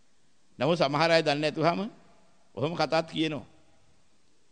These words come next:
එන අපාගත වෙන සත්‍යය ඊටත් වඩා මොට්ට වෙනවා. මොට්ට වෙලා ගිහිලා අර නිරේ කියන එකට වැටෙනවා. උන්ට කොහොමත් තේරෙන්නේ අනන්ත දුක් විඳිනවා.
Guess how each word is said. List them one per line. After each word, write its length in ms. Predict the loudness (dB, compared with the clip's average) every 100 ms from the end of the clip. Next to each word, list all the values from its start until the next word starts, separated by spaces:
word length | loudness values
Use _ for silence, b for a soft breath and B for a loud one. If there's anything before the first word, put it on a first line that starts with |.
| -20 -20 -20 -20 -20 -18 -4
එන 140 | 2
අපාගත 460 | 2 4 4 4 2
වෙන 160 | 0
සත්‍යය 340 | 0 0 2 2
ඊටත් 200 | 2 0
වඩා 280 | 0 0 0
මොට්ට 240 | 0 0
වෙනවා. 340 | 0 0 -4 -14 -20 -20 -20 -10
මොට්ට 220 | -6 -2
වෙලා 240 | 2 2
ගිහිලා 320 | 2 2 0 -4 -14 -20 -20 _ _ _ -4
අර 120 | -2
නිරේ 400 | 0 2 4 2
කියන 180 | 2 -2
එකට 180 | 0 2
වැටෙනවා. 460 | 2 0 -6 -8 -18 -20 -20 -20 -20 -20 -20 -20 -20 -10 -4
උන්ට 140 | -2
කොහොමත් 420 | 2 2 4 2
තේරෙන්නේ 380 | 0 -2 0 0
අනන්ත 260 | 0 -2 -2
දුක් 220 | -2 -2
විඳිනවා. 440 | -2 0 -2 -4